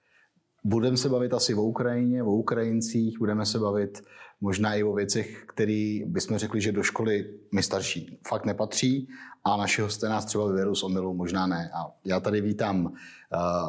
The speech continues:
prvního hosta a tím je Tereza Vodičková, předsedkyně Asociace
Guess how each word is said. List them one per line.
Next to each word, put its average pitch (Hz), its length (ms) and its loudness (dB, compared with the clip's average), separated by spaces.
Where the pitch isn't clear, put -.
prvního 117 340 2
hosta 113 320 0
a 95 60 0
tím 98 200 2
je 87 60 2
Tereza 104 300 0
Vodičková, 98 600 0
předsedkyně 117 640 0
Asociace 123 760 0